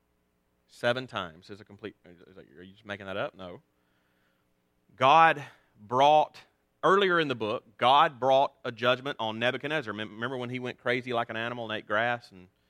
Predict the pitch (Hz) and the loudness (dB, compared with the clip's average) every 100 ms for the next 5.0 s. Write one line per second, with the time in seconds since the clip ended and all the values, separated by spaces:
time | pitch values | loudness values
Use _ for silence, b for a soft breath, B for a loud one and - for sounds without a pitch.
0 | _ _ 117 113 120 113 - 117 113 113 | _ _ -12 -10 -8 -8 -8 -12 -10 -8
1 | 120 117 90 87 _ _ _ _ _ _ | -10 -12 -20 -20 _ _ _ _ _ _
2 | _ _ _ - 120 143 165 185 _ _ | _ _ _ -10 -4 2 2 0 _ _
3 | _ _ _ _ _ _ _ _ 104 127 | _ _ _ _ _ _ _ _ 0 6
4 | 156 156 143 107 131 180 208 127 110 185 | 6 6 -4 -4 0 2 2 0 -4 -8